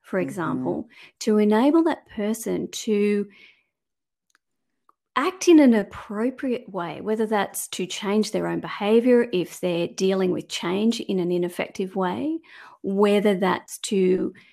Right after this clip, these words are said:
Speaker 1: focus and be more productive at work and not procrastinate, or whether that's to change the language and the way they interact and collaborate with their teammates.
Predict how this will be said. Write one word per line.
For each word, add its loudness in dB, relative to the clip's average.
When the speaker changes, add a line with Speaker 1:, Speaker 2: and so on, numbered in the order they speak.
Speaker 1:
focus 0
and -2
be 0
more 0
productive -4
at -4
work -2
and -2
not -6
procrastinate, -6
or 2
whether 6
that's -2
to -10
change 0
the -6
language 0
and 2
the -6
way -4
they 0
interact -6
and -4
collaborate -2
with -4
their -2
teammates. 2